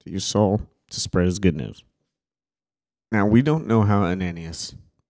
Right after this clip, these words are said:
gathered up the courage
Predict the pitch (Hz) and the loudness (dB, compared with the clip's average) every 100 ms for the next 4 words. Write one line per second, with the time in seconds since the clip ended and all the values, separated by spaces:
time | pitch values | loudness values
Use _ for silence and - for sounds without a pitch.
0 | _ _ _ _ _ _ _ _ _ - | _ _ _ _ _ _ _ _ _ -2
1 | 92 98 92 85 _ _ - - 98 82 | 2 4 6 4 _ _ -12 0 2 2
2 | 73 - | -2 -6